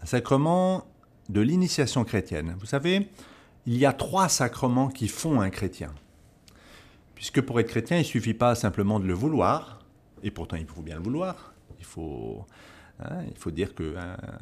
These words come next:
un je crois, hein, une volonté de, de suivre le Christ ou de mettre ses pas, de, que sa vie soit conduite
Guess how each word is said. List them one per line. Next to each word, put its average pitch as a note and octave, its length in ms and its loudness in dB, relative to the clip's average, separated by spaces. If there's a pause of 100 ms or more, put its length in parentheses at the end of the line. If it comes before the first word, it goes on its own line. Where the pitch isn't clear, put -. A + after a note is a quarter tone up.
(160)
un F#2 60 0
je G3+ 140 6
crois, G#3 480 2 (140)
hein, C3 220 -6
une G#2 140 -2
volonté F#2 420 -2
de, F2 300 -2
de E2 180 -6
suivre G#2+ 460 0
le G#2 100 2
Christ G3 380 -2
ou B2+ 60 -2
de F#2+ 200 -2
mettre G#2 420 2
ses C#3+ 200 2
pas, F3+ 400 0
de, G#2 340 0
que F#2 220 -4
sa F#2+ 180 2
vie A#2 220 2
soit - 220 0
conduite D#3+ 580 -2